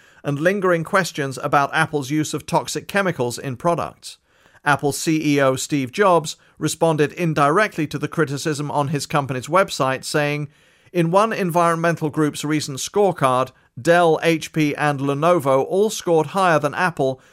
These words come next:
because of their plans, or plans for releasing plans in the case of H P. In reality, Apple is ahead of all these companies in eliminating toxic chemicals from its products." Sorting out the claims.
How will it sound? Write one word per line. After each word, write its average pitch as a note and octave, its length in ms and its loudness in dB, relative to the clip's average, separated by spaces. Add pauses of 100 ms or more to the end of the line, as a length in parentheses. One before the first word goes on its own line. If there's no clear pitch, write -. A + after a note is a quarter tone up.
(140)
because E3+ 280 -2
of D#3 100 -2
their D3+ 140 4
plans, D3+ 640 -2 (280)
or C#3 180 4
plans C#3+ 380 0
for B2+ 160 0
releasing C#3 540 0
plans B2+ 400 -4
in C3 40 -6
the C3 60 -6
case C3 300 -4
of B2 100 -4
H - 280 -6
P. C#3 380 -4 (320)
In D3+ 140 -2
reality, D#3 600 0
Apple E3+ 340 0
is D#3 100 -2
ahead D#3 280 0
of D3+ 100 -2
all G#3 260 4
these D3 220 -2
companies C3+ 480 -6
in D3 180 -4
eliminating D3 600 0
toxic C#3 420 -4
chemicals D3+ 560 -2 (160)
from C#3+ 300 0
its B2 120 -6
products." B2+ 680 -4 (560)
Sorting A3+ 420 2
out D#3 160 2
the C3+ 80 -6
claims. C3+ 600 -6